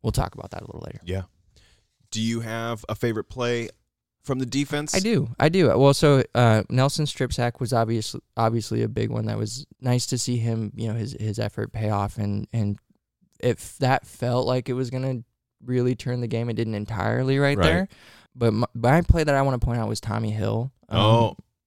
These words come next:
Speaker 2: I got a
Speaker 1: his
Speaker 2: note right
Speaker 1: Yeah,
Speaker 2: there,
Speaker 1: yeah,
Speaker 2: baby.
Speaker 1: yeah. I lo-, so on that, that fourth and ten late in the game, um, he had a holding penalty earlier on the drive. He came back. Um, the wide receiver had the ball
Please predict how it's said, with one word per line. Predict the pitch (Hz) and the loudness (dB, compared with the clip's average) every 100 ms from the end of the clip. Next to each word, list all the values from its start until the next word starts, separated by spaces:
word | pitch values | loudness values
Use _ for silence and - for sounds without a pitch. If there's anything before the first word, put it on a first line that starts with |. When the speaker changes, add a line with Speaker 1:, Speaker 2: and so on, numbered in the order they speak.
| _ | _
Speaker 2:
I | 98 | 0
got | 113 110 | 2 4
a | |
Speaker 1:
his | 107 | 4
Speaker 2:
note | 113 113 | 4 4
right | 120 147 135 | 4 4 6
Speaker 1:
Yeah, | |
Speaker 2:
there, | 156 220 135 | 8 8 8
Speaker 1:
yeah, | 139 190 196 127 | 8 8 6 4
Speaker 2:
baby. | 117 | 2
Speaker 1:
yeah. | 135 156 208 180 - - - | 2 4 4 2 -4 -18 -2
I | 120 | 0
lo-, | 127 139 - | 2 0 -2
so | - 113 113 - | 0 0 0 -4
on | 113 113 | -4 0
that, | 107 - | -2 -2
that | 110 113 | 0 0
fourth | - 127 135 - | 0 2 2 2
and | 135 | -2
ten | 123 117 123 123 | 2 2 2 2
late | 117 120 - | 2 2 2
in | |
the | 131 | -2
game, | 110 113 113 120 120 139 - | -2 -4 -2 -4 -6 -8 -8
um, | 196 | -8
he | 113 113 | -6 -4
had | |
a | 104 | -4
holding | 104 117 117 120 | 2 2 2 -2
penalty | 120 117 113 117 110 | -4 -4 -6 -6 -6
earlier | 110 113 110 | -6 -6 -6
on | 110 | -6
the | 113 | -8
drive. | - 110 98 113 - _ _ _ _ | -8 -6 -6 -8 -12 _ _ _ _
He | - 127 | -10 -8
came | 143 143 123 | -4 -4 -4
back. | 123 110 110 - _ | -4 -4 -6 -12 _
Um, | - 107 110 107 - | -6 -4 -4 -6 -2
the | 120 | 2
wide | 113 | 2
receiver | 117 - 120 | 0 -2 -2
had | 113 110 107 | -2 -2 -4
the | |
ball | 113 107 110 113 | -2 0 2 0